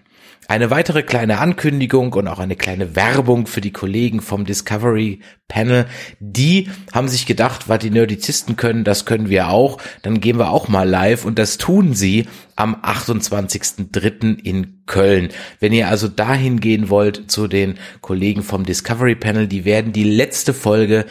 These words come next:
Picard live on stage besprechen.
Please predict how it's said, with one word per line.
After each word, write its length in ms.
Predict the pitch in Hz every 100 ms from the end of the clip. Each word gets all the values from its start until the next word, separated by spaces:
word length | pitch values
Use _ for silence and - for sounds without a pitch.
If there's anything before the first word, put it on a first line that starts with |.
| - - -
Picard 600 | 110 - 98 95 107 - - -
live 560 | 92 90 92 127 135 -
on 220 | 101 95
stage 680 | - - 95 101 - - -
besprechen. 800 | 90 - - 92 - 123 -